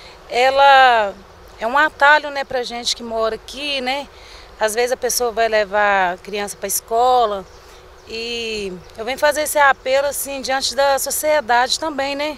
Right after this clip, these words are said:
Pedir esse apelo, porque várias pessoas têm acesso à escada aqui. E aqui tá com muito mato, né? Tá um matagal aqui, tem uns lotes aqui de um lado. A escada tá toda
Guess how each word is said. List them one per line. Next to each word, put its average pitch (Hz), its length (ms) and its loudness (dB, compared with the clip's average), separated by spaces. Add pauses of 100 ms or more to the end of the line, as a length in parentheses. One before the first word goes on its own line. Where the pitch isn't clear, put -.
(160)
Pedir 226 200 -12
esse 262 180 -4
apelo, 262 380 0
porque - 200 -6
várias 277 320 0
pessoas 277 300 -6
têm 311 140 -8
acesso 294 500 -2
à 302 40 -4
escada 262 440 0
aqui. 214 260 -16 (560)
E 240 120 -8
aqui 262 180 -12
tá 269 140 -4
com 311 180 -2
muito 302 480 -4
mato, 247 560 0 (260)
né? 247 160 -4
Tá 285 140 0
um 277 60 -6
matagal 269 760 -2
aqui, 262 320 -14
tem 285 120 -14
uns 269 200 -14
lotes 247 340 -4
aqui 262 100 -18
de 240 80 -14
um 233 100 -10
lado. 233 340 -6 (520)
A 240 100 -4
escada 254 460 0
tá 262 160 -2 (200)
toda 269 720 4